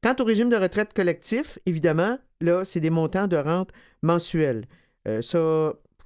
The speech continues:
c'est fonction de l'âge de la retraite. Une bonne planification permettra de bien les voir. Munissez-vous d'un cahier spécialement consacré à cet important projet de vie. En sachant comment vous occupez vos,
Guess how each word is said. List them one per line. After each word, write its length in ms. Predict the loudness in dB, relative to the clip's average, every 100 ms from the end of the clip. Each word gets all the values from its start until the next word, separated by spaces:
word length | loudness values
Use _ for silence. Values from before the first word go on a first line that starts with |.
| -14
c'est 180 | -8 -4
fonction 420 | -2 -2 0 0
de 80 | 2
l'âge 220 | 0 2
de 80 | -2
la 100 | 0
retraite. 480 | -2 -2 -6 -6 _ _ _ _
Une 140 | -4 0
bonne 200 | 0 0
planification 800 | -2 -2 -2 -2 -2 0 0 -2
permettra 600 | -2 0 0 0 -2 0
de 100 | -2
bien 360 | -4 -2 -2
les 140 | 0 -4
voir. 360 | -2 -4 -4 -14 _ _ _ _ _ _ _ _ _ _ _ _ _ _ _ _ _ _
Munissez-vous 540 | -2 0 0 0 0 2
d'un 200 | 2 2
cahier 520 | 2 0 0 -4 -8
spécialement 640 | -14 -6 -2 0 0 0 -2
consacré 760 | -2 0 -2 -2 -2 -4 -6 -6
à 260 | 0 0 -2 -16
cet 560 | -20 -12 -6 -6 -6 -4 -2 0
important 460 | 0 0 0 -2
projet 320 | 0 -2 0 -2
de 80 |
vie. 200 | -2 -6 -8 _ _ _ -4
En 120 | -4
sachant 420 | -2 -2 0 -2 -6 _ _ _ _ _ _ _
comment 260 | 0 2 2
vous 160 | 2 -2
occupez 480 | -4 -2 2 2 0
vos, 160 | -2